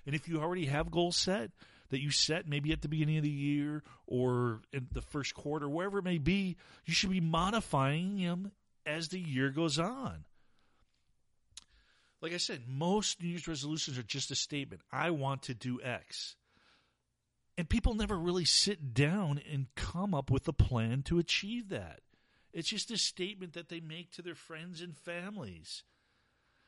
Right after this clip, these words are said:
Now, you can make that statement, but if you think you're gonna achieve it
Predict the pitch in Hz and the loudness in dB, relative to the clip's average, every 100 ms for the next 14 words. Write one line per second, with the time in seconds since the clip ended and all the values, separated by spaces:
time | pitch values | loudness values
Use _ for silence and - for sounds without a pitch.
0 | _ - 151 156 143 _ _ _ _ _ | _ -4 -2 -2 -4 _ _ _ _ _
1 | _ _ _ _ 175 208 - 175 131 127 | _ _ _ _ -6 -6 -4 -4 -2 0
2 | 214 - 247 - - 107 95 104 139 180 | -2 -2 -2 -2 -2 0 -2 0 -2 -4
3 | _ _ _ _ _ _ - 156 151 170 | _ _ _ _ _ _ 6 8 8 4
4 | 185 - 185 190 175 147 117 - 208 269 | 0 0 0 2 4 4 6 6 6 6
5 | 156 151 | 6 4